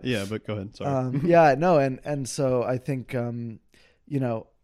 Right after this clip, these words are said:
Speaker 2: what happened is I, I got a lot of attention, like, early on. I was like, "Whoa, this is crazy." I was getting, uh, written up in different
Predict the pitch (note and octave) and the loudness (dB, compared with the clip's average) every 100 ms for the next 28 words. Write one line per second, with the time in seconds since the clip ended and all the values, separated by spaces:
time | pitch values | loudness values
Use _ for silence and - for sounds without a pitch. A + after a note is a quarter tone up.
0 | _ - C#3+ C3 E3 E3+ C3+ C3 B2 B2 | _ -4 0 4 4 4 2 -2 0 0
1 | B2 - B2+ C#3+ C3+ B2+ C#3+ D3+ C3 - | -2 -2 -2 2 2 2 2 2 0 0
2 | E3 C#3 G2+ - A2+ - - D3 C3+ B2+ | 0 -2 -6 -4 -6 -8 -4 0 2 4
3 | C3+ A#2+ A2 A2+ A#2+ A2+ - C#3 C3+ A2+ | 2 0 -2 -6 -6 -8 -6 -2 -2 -4
4 | A#2 B2 - B2 A#2 A#2 A2+ A2+ A#2 A2 | -10 -14 -8 -6 -4 -6 -6 -6 -8 -8
5 | G#2+ - - - - A2+ A2 - - B2+ | -14 -20 -20 -18 -8 -4 -6 -8 -8 -6
6 | A2 A2+ - A2 A2+ A2 - _ _ _ | -4 -8 -6 -10 -10 -12 -16 _ _ _
7 | - - A2+ G#2+ | -14 -10 -10 -12